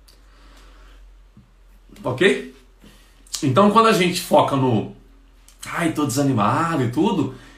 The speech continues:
eu estou primeiramente focando no problema. E eu estou falando pra mim mesmo que eu tô sem vida. E quando eu penso e acredito nisso, que eu estou realmente desanimado,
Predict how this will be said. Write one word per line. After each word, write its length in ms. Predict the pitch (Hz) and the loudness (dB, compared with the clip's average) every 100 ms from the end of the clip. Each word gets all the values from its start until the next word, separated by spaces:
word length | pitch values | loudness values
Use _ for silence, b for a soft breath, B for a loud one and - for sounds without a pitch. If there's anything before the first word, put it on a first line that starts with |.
| - | 0
eu 100 | 135 | 2
estou 320 | 135 151 180 | 4 4 4
primeiramente 500 | 208 196 202 190 202 | 4 4 4 4 2
focando 300 | 226 233 240 | 2 2 2
no 40 | |
problema. 520 | 285 294 233 123 - - - _ B B B B - | 4 4 4 0 -2 -14 -20 _ B B B B -2
E 120 | 160 | 2
eu 100 | 143 | 4
estou 220 | 135 147 | 4 0
falando 360 | - 160 143 156 | 2 4 4 2
pra 140 | 175 | 0
mim 160 | 190 208 | 2 2
mesmo 380 | 160 190 196 170 | 4 2 2 0
que 400 | 208 285 - - b b b - | 0 -2 -4 -12 b b b -8
eu 100 | 131 | -4
tô 120 | - | -2
sem 200 | - 202 | 2 2
vida. 500 | 139 170 190 117 - - - _ _ b b b b b - | 2 2 2 0 -4 -14 -20 _ _ b b b b b -6
E 60 | |
quando 200 | 131 202 | 0 4
eu 220 | 214 - | 6 4
penso 500 | - 190 226 220 - | 6 6 6 4 2
e 60 | 160 | 2
acredito 480 | 143 147 120 120 120 | 2 2 0 -2 0
nisso, 460 | 110 190 208 - | 2 2 0 -2
que 60 | 120 | -4
eu 60 | 120 | -4
estou 240 | - 127 | -4 -2
realmente 460 | 127 123 110 - 101 | -2 -2 -4 -6 -4
desanimado, 1080 | 117 180 190 123 117 98 123 202 156 107 | 4 6 6 2 0 2 2 4 2 -2